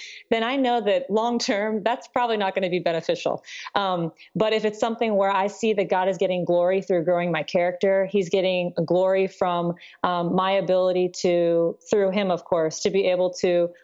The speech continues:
love better or to learn more or to bless somebody else in a way that points to him, I think that's really where the difference comes in. Um, but again, the necessary ending book has been good for me because it talks about how we continually almost re-sign up for these things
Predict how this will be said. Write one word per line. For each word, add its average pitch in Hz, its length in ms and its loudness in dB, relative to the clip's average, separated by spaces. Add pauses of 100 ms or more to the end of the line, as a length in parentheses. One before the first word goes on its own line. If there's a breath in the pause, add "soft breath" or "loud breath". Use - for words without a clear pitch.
(120)
love 185 400 2
better 202 320 2
or 175 200 0
to 175 120 -2
learn 202 400 0
more 196 240 2
or 170 200 2
to 180 180 0
bless 175 340 -2
somebody 180 360 0
else 180 260 0
in 190 100 0
a 175 80 2
way 175 240 2
that 175 240 -2
points 175 320 -2
to 185 100 0
him, 175 420 -2
I 185 80 0
think 208 200 -2
that's 196 220 -2
really 190 200 2
where 170 140 2
the 165 100 0
difference 180 360 -2
comes 202 260 0
in. 214 240 0 (400 loud breath)
Um, 180 360 0
but 220 100 2
again, 214 380 0
the 190 100 0
necessary 214 580 -2
ending 196 320 0
book 180 200 -2
has 170 140 -4
been 180 160 -2
good 226 220 0
for 220 100 -2
me 185 220 0
because 175 500 0 (320 loud breath)
it 214 140 0
talks 269 320 -2
about 175 440 0 (280 loud breath)
how 208 240 0
we 208 220 2
continually 220 720 0
almost 190 520 -2
re-sign 220 640 0
up 220 140 -4
for 190 140 0
these 170 260 0
things 165 320 0